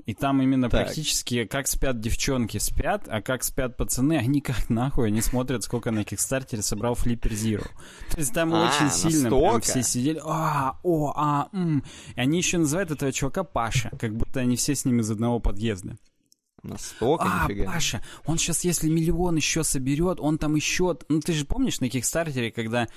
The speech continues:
Speaker 1: ты сверх нормы собираешь, там
Speaker 2: Ну,
Speaker 1: ещё
Speaker 2: конечно.
Speaker 1: голые добавляют, типа, а тогда я ещё это добавлю, а тогда я ещё
Speaker 2: Да,
Speaker 1: это
Speaker 2: да, да,
Speaker 1: добавлю,
Speaker 2: да, да.
Speaker 1: чтобы подстегнуть.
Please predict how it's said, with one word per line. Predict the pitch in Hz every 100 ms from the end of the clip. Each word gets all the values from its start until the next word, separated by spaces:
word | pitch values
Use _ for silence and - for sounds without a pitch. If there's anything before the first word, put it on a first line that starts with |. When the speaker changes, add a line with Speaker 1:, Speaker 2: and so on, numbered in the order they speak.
| - -
Speaker 1:
ты | 135
сверх | - 131 143 -
нормы | 123 131 117
собираешь, | 110 - 147 196
там | - 135
Speaker 2:
Ну, |
Speaker 1:
ещё | 123 123
Speaker 2:
конечно. | 139 143 143
Speaker 1:
голые | 110 98
добавляют, | 98 110 135 165
типа, | - -
а | -
тогда | 127 147
я | 147
ещё | 131 - -
это | 175 135 -
добавлю, | 110 98 90 78 98
а |
тогда | 127 131
я | 151
ещё | 113
Speaker 2:
Да, | 107 104 101
Speaker 1:
это |
Speaker 2:
да, | 95
да, | 101
Speaker 1:
добавлю, | - 107
Speaker 2:
да, | 85
да. |
Speaker 1:
чтобы | 123 107
подстегнуть. | - - - 113 120